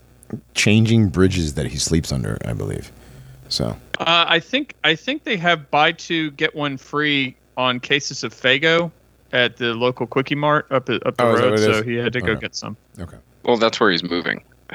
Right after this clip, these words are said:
Speaker 1: Okay, so yeah,
Speaker 3: The
Speaker 1: he's
Speaker 3: bridge is
Speaker 1: moving
Speaker 3: right there.
Speaker 1: Right. The br-, I, th-, I thought so. The bridge is right next to the Quickie Mart. It's on, in between the Dollar General and the Quickie Mart, right?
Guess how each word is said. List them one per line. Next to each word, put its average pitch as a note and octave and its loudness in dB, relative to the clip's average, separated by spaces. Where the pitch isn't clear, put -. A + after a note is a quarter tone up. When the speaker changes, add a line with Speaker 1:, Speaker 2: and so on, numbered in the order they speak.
Speaker 1:
Okay, D#3 2
so D#3 -2
yeah, D#3 4
Speaker 3:
The B2 2
Speaker 1:
he's C3 -2
Speaker 3:
bridge B2+ 4
is D#3 2
Speaker 1:
moving D#3 2
Speaker 3:
right F2+ 0
there. D2 -2
Speaker 1:
Right. A#2 -2
The A#2+ 0
br-, G#2 -4
I, A2+ 2
th-, C#3 -2
I D3+ 2
thought G#3 2
so. F#2+ 4
The E2+ -2
bridge A2+ 2
is A2+ 0
right A2+ 4
next A2+ 2
to A2+ 2
the F#2 0
Quickie A2+ 0
Mart. G2+ 4
It's E2 -2
on, G2+ 4
in A2 4
between G#2+ 2
the F#2+ 4
Dollar F#2 4
General F2+ 2
and D#2 0
the D2 -2
Quickie F2 -6
Mart, C#2+ -4
right? D2+ -4